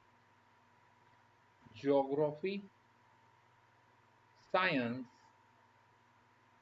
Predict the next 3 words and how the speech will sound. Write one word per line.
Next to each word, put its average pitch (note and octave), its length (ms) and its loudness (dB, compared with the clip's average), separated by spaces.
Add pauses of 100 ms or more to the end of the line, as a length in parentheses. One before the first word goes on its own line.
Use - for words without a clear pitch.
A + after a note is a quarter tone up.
(600)
हिस्ट्री B2 580 -6 (560)
आणि G3 140 -2
थोडंफार G3+ 640 6